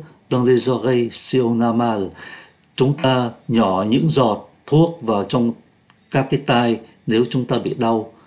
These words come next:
Ở đây là đau tai. Sur la boîte de médicaments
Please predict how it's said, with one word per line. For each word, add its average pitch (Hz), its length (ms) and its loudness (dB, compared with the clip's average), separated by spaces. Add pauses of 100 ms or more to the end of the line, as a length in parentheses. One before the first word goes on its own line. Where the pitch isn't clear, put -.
(160)
Ở 117 120 -8
đây 110 200 -2
là 98 280 -4 (220)
đau 110 260 -4
tai. 113 320 -2 (600)
Sur 156 420 2
la 143 160 4
boîte 147 420 4
de 113 60 2
médicaments 131 760 2